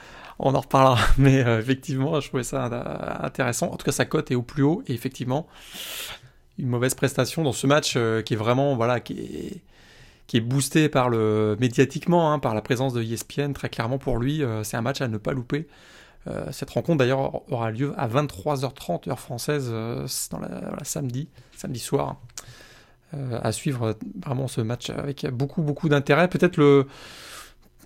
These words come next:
notre, notre match-up intéressant aussi quand même, c'est, euh, je l'ai dit un peu en, au début de la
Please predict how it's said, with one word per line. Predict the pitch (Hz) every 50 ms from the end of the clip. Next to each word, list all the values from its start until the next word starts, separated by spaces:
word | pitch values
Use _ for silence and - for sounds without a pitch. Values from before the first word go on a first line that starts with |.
| - 330 311 _ - - - - - - - _ _ -
notre, | 233 185 160 165 - - - _ - - - -
notre | 214 175 180 175 185
match-up | 165 165 160 - - 214 208 208
intéressant | 180 165 - 170 160 160 170 - - 214 208
aussi | 202 - 202 143 - - 190
quand | - - 170
même, | 165 175 214 233 208
c'est, | 175 - - - 165 160
euh, | 156 151 139 135 135 131 131 131 131 131 127
je | 120
l'ai | 131
dit | 139 139
un | 156 143
peu | - -
en, | 175 151 143 147 151 147 151 147 - _ _ _ - _ 302
au | 254 180
début | 131 143 135 156
de | 143 151
la | 139